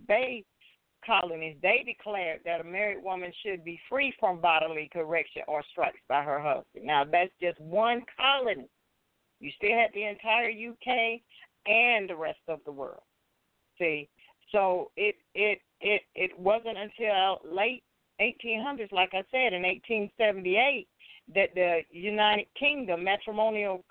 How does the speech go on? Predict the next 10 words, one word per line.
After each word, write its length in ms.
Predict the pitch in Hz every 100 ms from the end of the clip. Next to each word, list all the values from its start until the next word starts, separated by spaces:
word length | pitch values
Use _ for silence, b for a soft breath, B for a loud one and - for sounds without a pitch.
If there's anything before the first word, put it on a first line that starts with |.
| -
Causes 480 | 269 277 240 185 - -
Act 260 | 165 156 -
made 220 | 180 180
it 100 | -
possible 540 | - 180 - 190 180 170 _
for 180 | 180 165
women 640 | 156 190 269 226 160 143 156 B B B -
to 100 | 185 -
seek 220 | 220 202
legal 420 | 156 190 254 247